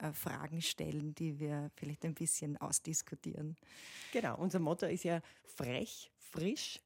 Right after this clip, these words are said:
Speaker 2: frei. <laughs>
Speaker 1: Hoffentlich noch frisch. <laughs>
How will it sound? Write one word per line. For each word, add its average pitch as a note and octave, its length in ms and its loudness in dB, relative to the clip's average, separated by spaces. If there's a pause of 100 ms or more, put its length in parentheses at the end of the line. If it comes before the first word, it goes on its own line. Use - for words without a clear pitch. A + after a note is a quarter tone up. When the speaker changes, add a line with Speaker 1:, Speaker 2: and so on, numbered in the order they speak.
(420)
Speaker 2:
frei. B2+ 480 2 (280)
<laughs> A#3 1040 6
Speaker 1:
Hoffentlich A3+ 480 10
noch F#3 140 8
frisch. - 480 6
<laughs> - 60 4